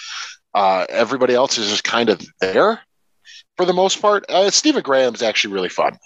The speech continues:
as Babyface Nelson. He is fun. And I do like the shootout scenes and stuff, but other than that,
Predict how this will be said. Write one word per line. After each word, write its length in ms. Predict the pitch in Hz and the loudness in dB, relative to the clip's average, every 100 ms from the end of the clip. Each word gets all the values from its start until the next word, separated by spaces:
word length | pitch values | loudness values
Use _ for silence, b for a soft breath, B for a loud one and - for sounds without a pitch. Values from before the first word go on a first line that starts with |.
| - | -2
as 140 | 110 | 0
Babyface 420 | 107 98 95 80 | 2 2 2 0
Nelson. 260 | - - 71 | 0 -4 -4
He 140 | - | 2
is 140 | 143 135 | 4 4
fun. 280 | - 139 - - B B B | 0 -6 -8 -14 B B B
And 100 | 147 | -2
I 80 | 160 | 0
do 160 | 185 | 2
like 220 | 202 196 - | 2 2 0
the 80 | |
shootout 480 | 180 - 165 156 139 | 0 2 4 4 2
scenes 400 | - 151 147 135 | -2 0 0 -2
and 100 | 135 | -2
stuff, 260 | - 143 - | 0 0 0
but 160 | - - | -2 0
other 200 | 190 233 | 2 2
than 120 | 196 | 2
that, 260 | 175 180 | 0 0